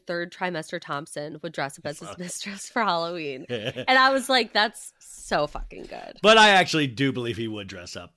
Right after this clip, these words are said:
Speaker 2: as
Speaker 1: Yeah, oh, for
Speaker 2: I, <laughs>
Speaker 1: sure.
Speaker 2: I didn't
Speaker 1: And
Speaker 2: believe
Speaker 1: I was
Speaker 2: Tristan
Speaker 1: worried
Speaker 2: would,
Speaker 1: that
Speaker 2: yeah.
Speaker 1: Raquel's gonna get pregnant.
Speaker 2: Oh, well, but
Speaker 1: Have
Speaker 2: see,
Speaker 1: you
Speaker 2: that's the, you know what that, uh, what I'm,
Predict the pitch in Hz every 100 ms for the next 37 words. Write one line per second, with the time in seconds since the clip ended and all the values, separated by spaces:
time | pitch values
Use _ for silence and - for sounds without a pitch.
0 | - 90 285 302 277 247 - - 240 277
1 | 269 208 233 208 233 208 480 - - 311
2 | 294 285 262 262 - 269 254 277 330 294
3 | 240 - - 214 571 392 127 - - -
4 | _ _ - - - _ _ _ _ 147
5 | 214 202 160 - 180 - 151 143 143 -
6 | 135 117 170 180 185 160 139 143 _ 135
7 | - 143 147 131